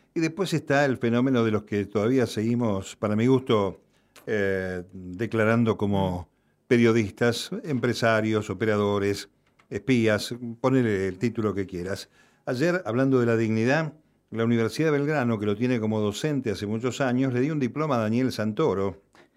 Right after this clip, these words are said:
el periodista de Clarín. Recordemos que allí, este, el rector de la Universidad de Belgrano fue ministro de Educación de Carlos Menem y, este, obviamente, ministro de Educación que se encargó de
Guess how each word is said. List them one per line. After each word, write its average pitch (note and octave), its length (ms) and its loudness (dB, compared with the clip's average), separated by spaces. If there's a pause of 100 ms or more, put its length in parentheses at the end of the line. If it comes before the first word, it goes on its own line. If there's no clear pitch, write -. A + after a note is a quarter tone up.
(440)
el B2+ 160 2
periodista A2+ 400 2
de G#2 120 4
Clarín. A2 500 2 (600)
Recordemos A#2 600 2
que A#2+ 380 2 (320)
allí, A#2+ 460 2
este, G2 580 0
el A2 100 0
rector G#2+ 400 2
de A#2+ 80 2
la G#2+ 80 0
Universidad G#2 440 -2
de A2 60 2
Belgrano A#2 580 -2 (400)
fue A#2 300 4
ministro A2 520 2
de G2+ 80 4
Educación G2+ 720 0
de F2+ 300 -6
Carlos G2+ 480 -2
Menem C3 480 0 (460)
y, C#3 380 2
este, F#2+ 920 0
obviamente, A2 560 0
ministro A2+ 340 -2
de A2 60 2
Educación G#2+ 500 -2
que C3+ 100 -2
se A2 120 -6
encargó G#2 560 0
de A#2+ 420 0